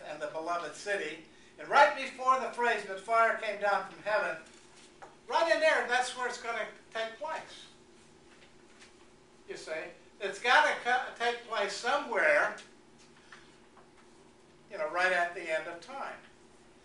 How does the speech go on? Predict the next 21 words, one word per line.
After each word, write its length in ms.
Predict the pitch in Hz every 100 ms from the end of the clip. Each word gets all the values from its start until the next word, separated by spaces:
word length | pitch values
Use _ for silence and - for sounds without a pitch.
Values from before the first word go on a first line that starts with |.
| - - - - - - -
But 200 | 233 -
before, 840 | 226 - - 247 294 - 339 - - - - - - - -
you 80 | 190
know, 80 | 165
every, 220 | 170 170 - - - - - - -
<laughs> 1040 | 170 165 196 - - 170 165 180 190 196
everything's 400 | 190 185 175 -
destroyed, 440 | - - 220 196 - - -
you 80 | 147
see. 160 | - 127 - - - - - - - - - - - - - 180
And 100 | 185
that 180 | 247 233
would 160 | 220 214
be 60 |
the 120 | 196
most 240 | 196 190 185
logical 440 | 185 - - 165
place 300 | - 185 -
for 160 | - 165
the 120 | 156
rapture 340 | 165 165 -